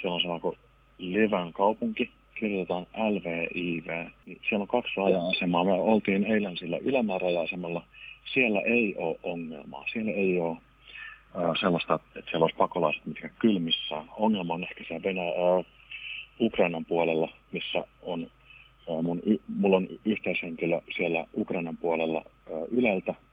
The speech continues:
niin, ää, hän se ulkomaan toimittaja, ja hän kertoi, että,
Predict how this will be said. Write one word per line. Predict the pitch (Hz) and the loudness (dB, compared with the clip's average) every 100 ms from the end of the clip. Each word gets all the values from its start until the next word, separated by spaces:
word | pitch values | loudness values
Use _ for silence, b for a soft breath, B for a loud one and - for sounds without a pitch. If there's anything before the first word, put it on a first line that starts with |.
| _ - | _ -16
niin, | 87 - B B B B - | -16 -16 B B B B -6
ää, | 82 82 82 | -2 -2 -4
hän | 95 | -6
se | 87 - | -6 -2
ulkomaan | 98 90 85 80 | -2 0 -4 0
toimittaja, | 85 80 78 - 78 78 76 90 | 0 0 -2 -6 -4 -4 -6 -8
ja | 85 | -6
hän | 92 90 | -6 -6
kertoi, | 90 82 80 80 | -4 -4 -4 -6
että, | 76 - - | -8 -8 -10